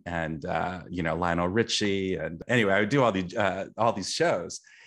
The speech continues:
And the best show that I did actually was with John Kay of Steppenwolf. This was an amazing episode. It was at the absolute bottom of his career. Uh, he was staying, like, at a one-star <laughs> hotel.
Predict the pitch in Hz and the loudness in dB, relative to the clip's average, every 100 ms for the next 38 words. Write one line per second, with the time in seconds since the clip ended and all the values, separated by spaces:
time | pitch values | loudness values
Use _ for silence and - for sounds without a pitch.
0 | _ - 120 120 120 117 117 160 226 - | _ 0 4 4 2 -2 2 4 4 2
1 | - 101 85 85 82 76 85 80 80 - | 2 0 0 -4 -6 -6 -6 -4 -4 0
2 | 104 - 113 92 92 - 98 92 - 101 | 0 2 -2 0 0 -2 -6 -6 0 2
3 | 95 98 - 95 87 - 92 - 87 - | 2 0 -2 -2 0 -2 -6 -2 -2 -2
4 | 92 92 - - - 139 139 104 92 87 | -8 -8 -10 -10 0 2 4 2 2 2
5 | 90 107 110 90 85 85 87 - 82 95 | 2 2 0 -2 -4 -4 -4 -4 -2 -4
6 | 123 - - - - - 113 117 120 135 | -8 -14 -20 -20 -20 -4 2 4 6 4
7 | 143 - 120 143 - 151 127 117 - 95 | 2 2 4 4 4 4 4 2 2 2
8 | 95 90 82 87 - 87 80 87 98 135 | 4 0 -2 -6 -4 -6 -4 -2 -4 -6
9 | - - - _ 98 113 110 98 123 113 | -10 -20 -20 _ 0 4 4 4 4 4
10 | 110 104 104 101 110 113 - - 87 87 | 4 2 2 2 2 0 0 0 -2 0
11 | 110 95 - - 196 - 151 | -4 -4 -4 -4 -2 -4 -6